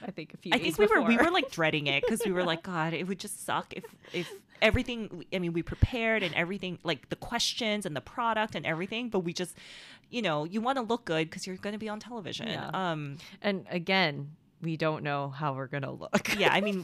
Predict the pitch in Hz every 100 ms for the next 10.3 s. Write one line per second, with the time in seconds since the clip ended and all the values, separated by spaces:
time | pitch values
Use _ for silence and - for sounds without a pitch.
0 | 190 - 220 214 202 180 160 139 - 175
1 | 139 190 135 - - - 233 - 240 262
2 | 240 247 320 330 - 208 208 185 175 185
3 | 165 151 143 147 170 180 160 156 156 -
4 | 160 - 156 156 143 143 - 135 - 185
5 | 185 165 - 151 143 143 135 - - -
6 | - - 202 208 214 202 214 180 175 -
7 | 196 185 190 180 165 143 151 - 147 151
8 | 143 127 135 - 135 - 139 131 127 -
9 | 139 135 - 107 87 82 - 165 - 120
10 | 107 -